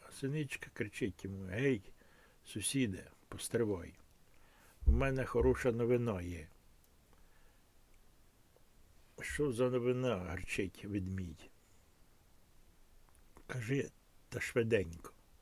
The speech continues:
Бачили в сусідньому гаю рій бджолиний. Полетіла туди, дивлюся, ціла колода меду,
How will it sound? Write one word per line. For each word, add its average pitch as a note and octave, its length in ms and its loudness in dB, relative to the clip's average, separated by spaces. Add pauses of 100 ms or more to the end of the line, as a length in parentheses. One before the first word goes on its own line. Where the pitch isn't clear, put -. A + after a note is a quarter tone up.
(580)
Бачили F3 640 2
в D3 80 -2
сусідньому D#3+ 640 2
гаю D#3 580 4
рій D#3 360 4
бджолиний. G2 840 2 (140)
Полетіла C3+ 540 2
туди, G3 340 2
дивлюся, F#3 680 2 (640)
ціла A#3 640 2
колода E3 600 4
меду, F#2+ 520 0